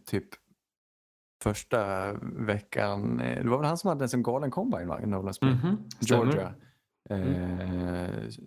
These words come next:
Speaker 1: svår-, svårproducerad. Men jag gillar att det, det kanske är här vi ska prata om honom. Han hade ju en sån, eh, fräck combine att han letade sig in i första rundan och högt upp i första rundan i många mocks.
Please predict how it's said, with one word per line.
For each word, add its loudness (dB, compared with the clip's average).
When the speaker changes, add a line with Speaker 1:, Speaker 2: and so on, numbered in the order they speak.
Speaker 1:
svår-, 0
svårproducerad. 2
Men 4
jag 2
gillar -2
att -4
det, -10
det 0
kanske 0
är 2
här 2
vi -2
ska -4
prata 0
om 2
honom. -2
Han 4
hade 2
ju 2
en 2
sån, 2
eh, -2
fräck -2
combine 2
att -2
han 2
letade 0
sig 2
in 2
i -2
första 0
rundan 2
och 0
högt -2
upp -2
i 0
första 0
rundan 2
i 2
många 0
mocks. -2